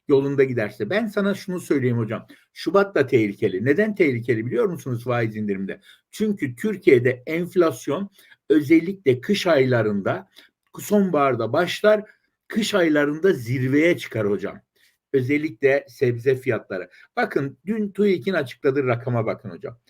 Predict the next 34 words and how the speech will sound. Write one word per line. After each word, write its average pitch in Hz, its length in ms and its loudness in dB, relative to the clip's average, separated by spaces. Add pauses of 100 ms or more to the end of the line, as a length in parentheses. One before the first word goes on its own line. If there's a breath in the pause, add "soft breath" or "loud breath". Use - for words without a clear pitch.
(760)
Sebze 156 520 -2
fiyatlarında 147 680 2
yüzde 131 440 0
on 180 220 4
dokuz 135 320 0
küsür, - 280 -6
yani 107 380 -2 (320 soft breath)
yüzde 117 300 -2
yirmilik 127 500 -2
bir 104 180 0
artış - 360 -8
var. 82 140 -8
Ne 123 180 -4
demek 160 320 0
ya? 95 140 -6
Yüzde 131 460 0
yirmi 147 680 0
ya. 101 220 -6 (320 soft breath)
Yüzde 185 300 2
yirmi. 180 320 2
Sen 214 360 2
tarım 165 360 4
ülkesisin. 139 680 0 (220 soft breath)
İşte - 220 -2
hani 196 180 2
baştan 185 440 2
dedim 247 260 2
ya, 175 300 4 (280 soft breath)
tarım 185 320 4
arazilerini 175 640 2
yok 196 220 6
ettik, 165 360 2
konutlar 175 460 0
yaptık, 170 480 0